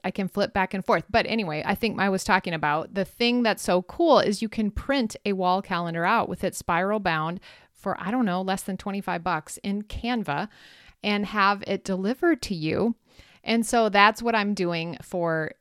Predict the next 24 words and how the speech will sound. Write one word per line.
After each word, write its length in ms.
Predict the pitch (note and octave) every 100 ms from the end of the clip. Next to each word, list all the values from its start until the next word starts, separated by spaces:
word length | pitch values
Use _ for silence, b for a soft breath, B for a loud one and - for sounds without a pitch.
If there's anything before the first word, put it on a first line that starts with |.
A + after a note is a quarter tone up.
| _
twenty 240 | - E3+
twenty-four. 560 | D#3+ D#3+ D3+ - - F3 _ _ _ B B B _ _ _ -
The 160 | G#3
other 300 | - A#3+ G4
thing 300 | - G#3 F#3+
that's 200 | F#3 -
so 280 | - - F3+
great 520 | A#3 F#3 D#3+ A3 - -
is 180 | G#3+ G3+
you 120 | A3
can 160 | B3 B3+
use 200 | C#4+ -
pencil 560 | - G#3+ - E3+ F#3+
to 140 | D4 B3+
kinda 280 | - G#3 F#3+
sketch 480 | - - E3 -
it 100 | C4+
out 380 | B3 F#3+ A3 - -
and 220 | G3 G3
to 140 | G3+
see 200 | - G#3
what 140 | G#3 G#3
you 140 | A3+
want, 240 | F#3+ E3